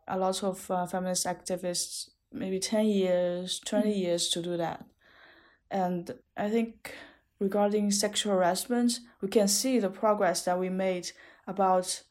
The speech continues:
Speaker 1: awareness raising, and some, some part of the, uh, laws about, uh, of the policies were, are changing right
Speaker 2: Mm.
Speaker 1: now, but it
Speaker 2: Mm.
Speaker 1: still will take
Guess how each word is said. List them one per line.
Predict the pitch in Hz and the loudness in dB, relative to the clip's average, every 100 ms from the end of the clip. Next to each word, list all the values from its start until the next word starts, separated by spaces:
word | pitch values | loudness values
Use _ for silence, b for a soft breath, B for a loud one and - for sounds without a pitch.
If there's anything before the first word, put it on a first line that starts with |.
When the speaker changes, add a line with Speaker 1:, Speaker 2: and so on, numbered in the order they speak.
| - | -4
Speaker 1:
awareness | 185 185 180 180 175 - | 0 2 2 0 -4 -4
raising, | 175 175 175 160 165 b b b b | -4 -2 -4 -6 -10 b b b b
and | 175 175 190 | -4 -4 -4
some, | - 226 226 233 | 0 2 4 0
some | - - 269 254 | 0 2 2 2
part | 220 196 190 | 0 -2 -2
of | 175 - | -4 -4
the, | 180 170 165 170 b b b b b | -2 0 0 -4 b b b b b
uh, | 170 165 165 | 0 2 2
laws | 165 170 165 160 160 165 - - _ _ | 2 2 0 -2 -4 -8 -14 -18 _ _
about, | 170 170 170 165 160 - - - | -6 0 0 0 -4 -10 -10 -6
uh, | 170 | -6
of | - - 170 - - | -4 -4 -6 -8 -4
the | 170 165 165 160 - - | 0 0 -2 -6 -12 -8
policies | - 190 180 - 175 170 - - - _ | 2 2 4 2 2 0 0 -4 -8 _
were, | - 190 190 190 _ _ - | 0 2 0 -4 _ _ 0
are | 180 196 | 4 4
changing | 196 208 185 170 - - - | 0 -4 -6 -6 -10 -14 -10
right | 233 202 | -4 -4
Speaker 2:
Mm. | |
Speaker 1:
now, | 190 185 180 - _ | -4 -6 -10 -18 _
but | 180 170 - | -4 -2 -2
it | 202 | -2
Speaker 2:
Mm. | |
Speaker 1:
still | 185 - 208 190 185 - _ _ _ | -2 2 4 2 -2 -12 _ _ _
will | 196 208 190 - | -2 2 2 0
take | - - | -6 -8